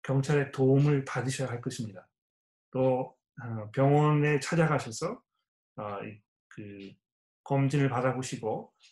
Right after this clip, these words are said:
이렇게 하는 것이 필요하겠습니다만, 아, 그 정도까지 가지 아니하고 어떤 그 언어 폭력을 당하거나 또 조롱을 받거나 이런 경우라면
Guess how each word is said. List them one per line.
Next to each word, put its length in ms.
이렇게 260
하는 160
것이 280
필요하겠습니다만, 880
아, 160
그 100
정도까지 480
가지 220
아니하고 680
어떤 280
그 200
언어 580
폭력을 500
당하거나 720
또 120
조롱을 480
받거나 540
이런 340
경우라면 760